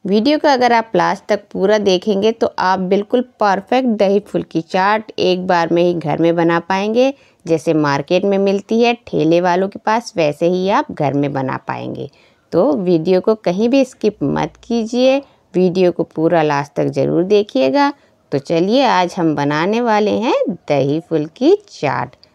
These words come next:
तो चलिए फटाफट से शुरू करते हैं। Welcome back to my kitchen, मैं हूँ रामेश्वरी। मैंने यहाँ एक कटोरी गेहूं का आटा लिया है, आप इसकी जगह मैदा का भी यूज़ कर सकते हैं। इसमें हम ऐड करेंगे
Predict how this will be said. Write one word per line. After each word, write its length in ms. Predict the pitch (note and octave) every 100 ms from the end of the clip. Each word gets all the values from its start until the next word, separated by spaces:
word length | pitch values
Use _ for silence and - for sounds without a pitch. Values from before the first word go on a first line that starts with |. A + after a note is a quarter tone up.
| _
तो 60 | F3+
चलिए 320 | E3+ G#3+ B3
फटाफट 560 | C4 E3 D#3+ G3 A3+ C#4
से 180 | - E4
शुरू 360 | - - D3 E3
करते 340 | A3+ B3 -
हैं। 240 | C4+ A3 E4+ - _ _ _
Welcome 340 | D3 C#3 D3 C#3+
back 240 | C#3 C#3
to 120 | -
my 140 | G#3+ A3
kitchen, 340 | B3+ B3+ E4+ C5+ A4+
मैं 320 | F#3+ D#3+ C#3
हूँ 120 | D3+
रामेश्वरी। 600 | E3 E3 F#3 F#3+ A#3 A#3 F#4 A4+ _ _ _ _ _ _ _ _ _ _ _
मैंने 240 | A#3 B3 C4
यहाँ 280 | C4+ D4 G#4+ G3
एक 180 | F#3 -
कटोरी 380 | F#3+ G3 G3+ C4
गेहूं 320 | F#3+ D#3 D#3 C#3+
का 200 | E3+ E3
आटा 220 | E3 G3
लिया 300 | A3+ A#3+ C#4+
है, 140 | D#4+ C5 _ _ _ _ _
आप 160 | G#3+ G#3+
इसकी 240 | F3+ - F#3+
जगह 240 | F3 F3 E3
मैदा 360 | D#3 C#3 D#3
का 180 | D#3 E3
भी 140 | E3+
यूज़ 280 | F3+ F#3 F3+ _
कर 100 | G3
सकते 380 | F#3+ A3 G#3+ B3
हैं। 220 | C#4+ D#4+ - _ _ -
इसमें 220 | B3 C#4 D#4
हम 160 | D#4+ -
ऐड 220 | C4 B3+
करेंगे 320 | C#4 C#4+ D4